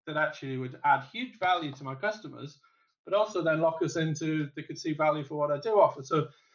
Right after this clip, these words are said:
to me, this is about a different type of thinking, but also what it speaks to around O K Rs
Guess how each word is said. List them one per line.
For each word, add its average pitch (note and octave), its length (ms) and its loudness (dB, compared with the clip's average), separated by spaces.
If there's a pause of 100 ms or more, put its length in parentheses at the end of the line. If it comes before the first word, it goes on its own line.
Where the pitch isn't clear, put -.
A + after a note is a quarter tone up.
(500)
to E3+ 80 -6
me, F3+ 460 0 (420)
this G#3 240 2
is F#3 100 -2
about D3 460 4 (180)
a C3 60 -16
different E3 480 -10
type D3+ 280 -2
of C3+ 120 -20
thinking, D#3+ 480 -6 (520)
but - 100 4
also F3 280 8
what F3 140 2
it C3 80 -6
speaks - 360 0
to E3 120 -4
around C#3 260 -2
O B2+ 140 -4
K D3+ 160 -4
Rs E3+ 480 6